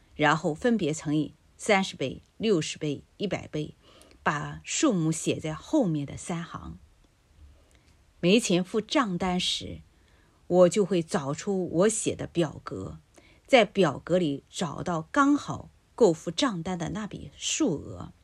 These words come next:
我说，“父啊，我感谢你，你满足了我的需要。现在我需要支取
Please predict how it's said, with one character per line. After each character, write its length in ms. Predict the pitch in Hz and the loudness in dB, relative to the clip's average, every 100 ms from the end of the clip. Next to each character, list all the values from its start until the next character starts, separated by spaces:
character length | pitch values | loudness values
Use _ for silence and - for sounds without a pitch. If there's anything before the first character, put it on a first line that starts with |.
| _ _ - | _ _ -8
我 160 | - 139 | -4 -4
说 220 | - 165 | -2 -4
，“父 280 | - - 196 | -4 -4 -2
啊， 280 | 151 - - _ - - - | -2 -8 -16 _ -20 -20 -2
我 160 | 165 | 0
感 260 | 165 160 151 | 0 -6 -6
谢 240 | - 190 | -4 0
你， 280 | 165 151 147 - - - | 0 0 -4 -12 -20 -2
你 140 | 196 | 2
满 360 | 190 165 147 151 | 4 2 -2 -6
足 240 | 151 156 | -2 -2
了 120 | 180 185 | 0 -2
我 160 | 143 | -4
的 100 | 151 | -8
需 300 | - - 156 | -8 -6 -6
要。 280 | 160 147 - - | -6 -8 -16 -8
现 380 | - 233 180 160 | 8 10 10 4
在 380 | 208 175 147 - _ _ | -2 -2 -6 -12 _ _
我 220 | - 202 190 | 4 4 6
需 280 | - 277 | 4 6
要 180 | 277 190 | 4 4
支 360 | - - 294 294 | 4 4 4 2
取 460 | - - 151 - | 0 -2 -4 -8